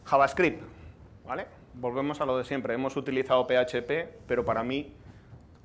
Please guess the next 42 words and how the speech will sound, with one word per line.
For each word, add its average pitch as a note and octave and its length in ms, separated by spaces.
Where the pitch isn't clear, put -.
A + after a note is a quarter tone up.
o G#2 420
para G#2+ 140
mí, B2 180
o G#2+ 140
para A2 160
alguien B2+ 240
que B2+ 80
desarrolle, C3+ 680
casi B2 220
todas B2+ 180
las C3 100
cosas C#3+ 280
que C3+ 60
están C3 200
desarrolladas B2 720
a A2 80
día B2 160
de C3 140
hoy C#3 180
están B2 240
desarrolladas B2 640
con B2+ 160
JavaScript. A2+ 500
Y B2+ 60
están A#2 240
desarrolladas A#2 680
con A2+ 280
Vue, E3 440
con A2+ 480
Angular, D3+ 640
con A2+ 180
React, D3+ 540
con... A2+ 420
Eh, A#2 380
el A2+ 80
framework C#3+ 480
que A#2 80
sea, A2+ 240
pero A#2+ 140
se A#2+ 100
utiliza C3+ 480
JavaScript. A#2+ 480